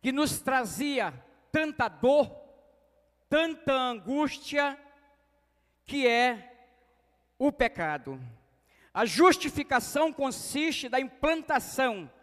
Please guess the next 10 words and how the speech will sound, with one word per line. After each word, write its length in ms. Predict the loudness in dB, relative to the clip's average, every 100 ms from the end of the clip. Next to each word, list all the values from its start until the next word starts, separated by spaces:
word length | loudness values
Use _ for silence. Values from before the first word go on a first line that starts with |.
| _ _ _ -4
do 160 | -2
princípio 920 | 0 -2 -6 -8 -6 -2 -2 -2 -6 -6 -12 _ 0
pelo 240 | 2 2
qual 960 | 2 8 10 8 4 -6 -18 -20 -20 -14
nós 680 | 0 6 6 6 0 -12 -18 -20 _
chegamos 1200 | -16 -4 -2 -2 -2 0 0 -2 -4 -4 -12 -18 _ _ _ _
à 140 | -2 -2
vida 800 | -2 -2 -2 2 4 4 0 -8 -20 -20 _ -2
eterna, 600 | -2 0 0 2 0 -2
amém? 420 | 0 -2 -2 -10